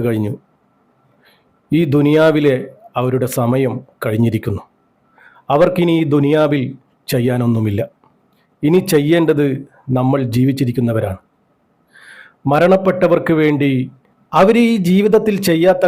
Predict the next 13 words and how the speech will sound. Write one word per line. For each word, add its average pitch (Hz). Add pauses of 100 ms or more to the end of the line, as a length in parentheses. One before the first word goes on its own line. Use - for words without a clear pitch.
(140)
കാര്യം 151 (120)
കൂടി 143 (540)
നമ്മൾ 156 (160)
ജീവിച്ചിരിക്കുന്നവർ 147 (2250)
ചെയ്തു 143
കൊടുക്കേണ്ടതായിട്ടുണ്ട്. 123 (1300)
മരണപ്പെട്ടവരെ 190 (100)
കുറ്റം 170
പറയുക 143 (600)
അത് 131 (160)
വലിയൊരു 147 (180)
തെറ്റാകുന്നു. 113 (760)
അവര് 147